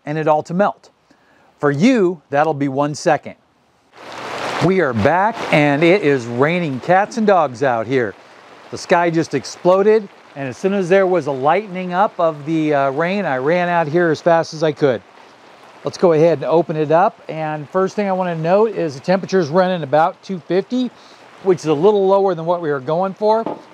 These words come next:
So as soon as I'm done giving this a little stir, I'm gonna go ahead and add some, uh, more charcoal to it, lump charcoal, to get the temperature up,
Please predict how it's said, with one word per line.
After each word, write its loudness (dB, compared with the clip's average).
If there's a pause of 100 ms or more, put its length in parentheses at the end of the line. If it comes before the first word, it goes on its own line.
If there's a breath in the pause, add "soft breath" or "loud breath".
(360)
So 0
as 0
soon 2
as 0
I'm 0
done -2
giving 2
this -2
a -2
little -2
stir, 0 (460)
I'm 0
gonna 0
go 4
ahead -2
and -12 (420)
add 0
some, -6
uh, -2 (1040)
more 4
charcoal -2
to -4
it, -4 (1000)
lump 0
charcoal, -2
to -10
get 0
the -14
temperature 0
up, 2